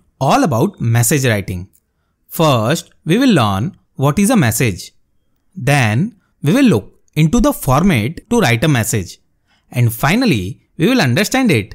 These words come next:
with an example. So, without further ado,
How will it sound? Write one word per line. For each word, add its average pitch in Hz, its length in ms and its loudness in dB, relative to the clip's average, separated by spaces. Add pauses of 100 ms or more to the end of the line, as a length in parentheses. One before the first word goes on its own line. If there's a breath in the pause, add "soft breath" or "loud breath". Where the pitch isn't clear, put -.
(160)
with 120 240 -2
an 214 100 2
example. 110 560 0 (720)
So, 127 500 -2
without 123 380 0
further 127 440 0
ado, 139 340 0